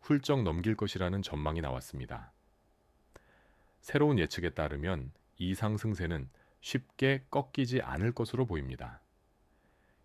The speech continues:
케이피엠지의 최신 전망에 따르면 호주 전국 주택 가격은 이천이십육 년 칠 점 칠 퍼센트 상승, 이천이십칠 년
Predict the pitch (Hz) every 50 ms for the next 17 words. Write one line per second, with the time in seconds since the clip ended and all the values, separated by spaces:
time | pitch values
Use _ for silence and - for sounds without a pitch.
0 | _ - - - 139 139 139 135 135 - - 143 131 123 117 107 95 98 101 110
1 | 123 131 135 135 135 - _ _ _ _ _ _ - - - 143 139 131 - -
2 | 147 139 135 123 - 78 78 82 85 85 85 80 - 82 78 73 73 80 104 107
3 | 80 65 - - _ _ _ _ _ _ _ _ _ _ - - 131 127 131 120
4 | - - 80 82 90 95 107 107 - - - 80 - - 98 - - 80 73 71
5 | 67 62 60 62 67 90 107 131 - _ _ _ _ _ _ _ _ _ - 82
6 | 92 101 208 - - - 120 120 117 113 - 131 123 120 123 117 98 78 73 67
7 | 67 85 123 156 - _ _ _ _ _ - - - 156 147 139 135 - 139 131
8 | 127 127 127 - - 139 135 135 131 - 135 127 - 131 123 - 117 117 113 113
9 | - - - - 57 - _ _ _ _ _ _ _ _ _ _ _ _ - 85
10 | 85 95 90 - - - 104 98 92 - - - - - - - 82 78 76 85
11 | 98 90 69 65